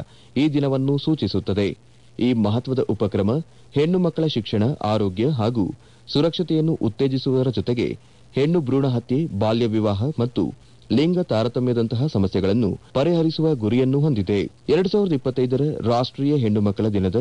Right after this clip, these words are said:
ಧ್ಯೇಯವಾಕ್ಯ ಉಜ್ವಲ ಭವಿಷ್ಯಕ್ಕಾಗಿ ಹೆಣ್ಣು ಮಕ್ಕಳನ್ನು ಸಬಲೀಕರಣಗೊಳಿಸುವುದು ಆಗಿದೆ. ಹೆಣ್ಣು ಮಕ್ಕಳಿಗೆ ಸಮಾಜದಲ್ಲಿ ಅವರ ಪಾತ್ರವನ್ನು ಗುರುತಿಸಿ, ಅವರ ಭವಿಷ್ಯವನ್ನು ಮುನ್ನಡೆಸಲು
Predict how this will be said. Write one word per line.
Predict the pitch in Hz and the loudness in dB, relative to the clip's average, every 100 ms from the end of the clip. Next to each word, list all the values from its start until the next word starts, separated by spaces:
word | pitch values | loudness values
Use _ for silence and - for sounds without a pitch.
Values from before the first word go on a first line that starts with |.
| 139 | -2
ಧ್ಯೇಯವಾಕ್ಯ | 98 104 104 95 113 - 90 92 - - | -2 0 2 0 -2 0 0 -2 -6 -2
ಉಜ್ವಲ | 156 151 180 175 | 0 0 0 0
ಭವಿಷ್ಯಕ್ಕಾಗಿ | 117 120 - 139 131 117 123 | 0 0 0 -2 0 0 0
ಹೆಣ್ಣು | 143 104 101 | 0 0 2
ಮಕ್ಕಳನ್ನು | 101 - 98 110 151 - - - | 0 0 0 2 0 -6 -20 -6
ಸಬಲೀಕರಣಗೊಳಿಸುವುದು | 131 147 175 175 147 135 104 101 98 127 - | -2 0 0 0 0 0 0 0 -2 -2 -2
ಆಗಿದೆ. | 123 101 92 98 - - - | -2 -2 0 -2 -4 -12 -4
ಹೆಣ್ಣು | 117 123 | 0 2
ಮಕ್ಕಳಿಗೆ | 123 107 107 101 160 | 2 0 -2 0 -2
ಸಮಾಜದಲ್ಲಿ | 117 101 98 95 135 98 65 - - - | 0 0 0 -2 -2 -2 -4 -8 -18 -4
ಅವರ | - 156 165 | 0 2 0
ಪಾತ್ರವನ್ನು | 104 113 127 135 135 143 | -2 -4 -2 -2 0 0
ಗುರುತಿಸಿ, | 104 104 101 104 120 160 - | 0 -2 0 -2 -2 -4 -4
ಅವರ | 98 107 101 | -2 0 -2
ಭವಿಷ್ಯವನ್ನು | 90 113 143 143 139 143 | -2 -2 0 0 2 2
ಮುನ್ನಡೆಸಲು | 101 98 95 95 117 | 2 2 2 0 0